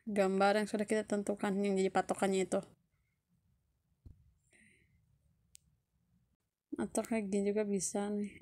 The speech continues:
ini perbesar aja. Jadi nanti si plakatnya tuh dia dalam bentuk lingkaran gitu.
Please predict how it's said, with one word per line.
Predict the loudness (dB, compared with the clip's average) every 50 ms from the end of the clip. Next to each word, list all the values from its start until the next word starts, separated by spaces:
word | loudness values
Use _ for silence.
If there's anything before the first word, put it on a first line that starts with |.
| -8 -6
ini | -4 -4 -4
perbesar | -4 -4 -2 -2 -2 -2 -2 -4 -4 -4
aja. | -2 -2 -2 -4 -2 -2 -2 -2 0
Jadi | -2 -2 0 0 0
nanti | -2 -2 -2 -2 -4
si | -4 -2 -4
plakatnya | -4 -2 -4 -4 -4 -4 -6 -6 -6 -4 -4 -4 -4 -6 -4
tuh | -4 -4 -2
dia | 0 0 2 2 0 0 -2 -8 -16 -20 -20 -20 -20 -20 _ _ _ _ -2
dalam | 0 0 0 0 0 0
bentuk | 0 -2 -2 0 -2 -2 -2 0
lingkaran | 0 0 0 0 0 -2 -2 -2 -2 -2 -2 -2 -2
gitu. | -2 -2 -4 -4 -6 -6 -4 -4 -4 -6 -8